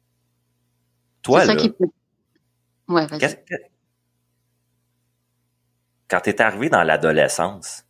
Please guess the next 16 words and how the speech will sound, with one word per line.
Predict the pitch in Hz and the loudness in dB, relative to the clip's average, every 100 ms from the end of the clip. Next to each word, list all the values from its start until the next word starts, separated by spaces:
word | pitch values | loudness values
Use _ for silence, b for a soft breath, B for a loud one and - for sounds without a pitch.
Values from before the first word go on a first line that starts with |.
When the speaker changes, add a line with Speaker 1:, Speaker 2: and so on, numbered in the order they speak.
| _ _ _ _ _ _ _ _ _ _ _ _ - | _ _ _ _ _ _ _ _ _ _ _ _ -10
Speaker 1:
qu'est-ce | 156 - | -6 -2
que | |
t'en | 82 73 69 | -2 -2 -2
as | 69 | -4
fait | - 98 | -4 -6
de | 73 69 | -4 -8
ça ? | - 87 - | -10 -8 -2
Parce | 82 | -2
que, | - - _ _ _ | -4 -14 _ _ _
parce | - - | -10 0
que | 95 - - | 0 -2 -10
tout | 131 | 0
le | |
monde | 143 85 | 0 2
réagit | 82 76 73 | 2 0 -2
différemment | - 78 71 | -6 -2 0